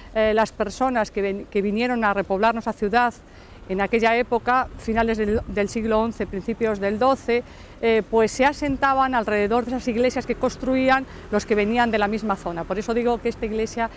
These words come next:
era de la zona de los toreses, una de las iglesias, porque, eh, los distintos pobladores de esas distintas zonas que yo digo, pues es verdad que construían más de una iglesia. Bueno, pues aquí estaba la iglesia de, de Santa Eulalia, como he dicho,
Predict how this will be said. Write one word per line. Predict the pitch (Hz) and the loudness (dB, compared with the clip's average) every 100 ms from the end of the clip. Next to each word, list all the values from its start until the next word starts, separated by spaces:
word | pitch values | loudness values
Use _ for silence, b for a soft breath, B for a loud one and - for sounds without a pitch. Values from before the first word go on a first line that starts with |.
| B B | B B
era | 208 220 | 0 2
de | 208 | 2
la | 190 | 0
zona | - 220 220 | 0 0 0
de | 208 | 0
los | 180 - | -2 -4
toreses, | - 165 175 - 165 - B | -4 -2 -4 -6 -12 -12 B
una | 285 339 269 | 4 6 6
de | 220 | 4
las | 202 180 | 2 0
iglesias, | 185 208 214 - 175 | -2 0 0 -2 -6
porque, | - 175 196 - B B - | -6 -4 -4 -4 B B -4
eh, | 214 202 202 190 202 | -2 0 -2 -4 -6
los | 208 196 | -2 -2
distintos | 202 247 262 | -2 -2 -2
pobladores | - 240 240 233 233 196 | 0 2 4 2 2 0
de | |
esas | 202 226 | -2 -2
distintas | 214 - 208 220 | -4 -6 -4 -4
zonas | 240 220 202 | -4 -4 -4
que | 214 | -2
yo | 220 | 0
digo, | 233 220 220 B B B | 0 0 -2 B B B
pues | - 220 214 - | 2 2 0 -6
es | 220 202 | -6 -4
verdad | 220 220 226 | 0 0 0
que | 214 | -2
construían | 202 - 190 202 202 185 | -4 -4 -2 0 0 -2
más | 185 | -4
de | 190 | -4
una | 160 | -8
iglesia. | 151 156 - 147 - B B - | -8 -10 -10 -12 -14 B B 2
Bueno, | 277 240 | 2 4
pues | 214 | -2
aquí | 220 254 | -4 -4
estaba | - 247 247 | 0 0 2
la | |
iglesia | 220 233 233 226 | 0 -2 2 2
de, | 220 214 214 196 | 2 2 -2 -4
de | 208 | -6
Santa | 214 220 233 | -4 -2 0
Eulalia, | 247 254 247 | 2 0 0
como | 240 240 | -4 -4
he | 247 | -4
dicho, | 254 - | -4 -4